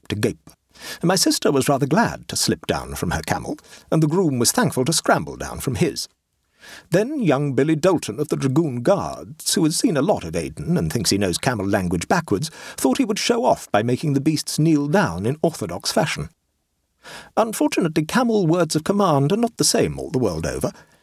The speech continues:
These were magnificent Turkestan camels, accustomed to stride up the stony terraces of mountain passes,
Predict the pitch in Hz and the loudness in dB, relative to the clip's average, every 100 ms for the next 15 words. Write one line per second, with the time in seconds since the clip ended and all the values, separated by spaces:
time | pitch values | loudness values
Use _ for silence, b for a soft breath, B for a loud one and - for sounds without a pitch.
0 | b 156 214 233 208 185 143 165 170 160 | b 0 2 4 2 2 2 2 0 -4
1 | 170 - 175 156 165 - 247 196 76 82 | -6 -2 -2 0 0 2 2 0 -2 -6
2 | - 71 52 - - - 160 151 - 147 | -6 -4 -8 -8 -2 0 0 0 -2 0
3 | 147 - 139 143 131 120 165 - 135 139 | 0 2 2 2 2 0 0 0 2 2
4 | 156 208 - - 143 151 147 131 170 156 | 0 0 0 0 0 2 2 2 -2 0
5 | - 147 - - | 0 0 -2 -6